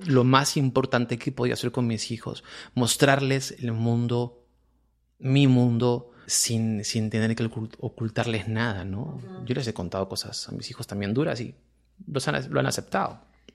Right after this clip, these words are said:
Speaker 2: Que creo que eso es algo, no sé si lo voy a poner como de generaciones en específico,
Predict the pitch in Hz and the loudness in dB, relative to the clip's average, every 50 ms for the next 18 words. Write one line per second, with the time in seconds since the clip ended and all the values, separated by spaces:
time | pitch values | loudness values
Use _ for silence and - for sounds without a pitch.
0 | _ _ - - 208 208 202 190 180 185 - 214 214 220 226 220 220 - 226 226 | _ _ -4 0 2 4 4 2 2 0 0 2 4 4 4 2 2 2 2 4
1 | 226 220 220 214 - - 220 220 - - 208 196 190 190 190 180 185 196 196 196 | 4 4 2 2 2 0 0 0 0 0 2 2 4 4 4 4 4 4 4 4
2 | 190 190 185 - - - _ - 233 240 320 311 - 349 285 254 220 214 214 220 | 4 4 2 0 -4 -10 _ -6 -4 -2 -2 0 2 4 6 8 8 10 8 8
3 | 220 240 220 214 190 202 - 214 214 214 208 202 190 - - 175 180 175 170 170 | 6 4 0 0 0 0 0 0 0 2 2 2 0 0 -2 -4 -2 -2 -2 -2
4 | 180 - - - 202 196 208 220 214 240 214 202 196 - - - 170 165 - 196 | -4 -4 -2 0 2 2 2 2 0 0 0 0 -2 -2 0 0 0 0 2 -2
5 | 196 190 - 202 185 - - 214 220 254 277 | -2 -2 -2 -4 -6 -2 2 2 2 2 0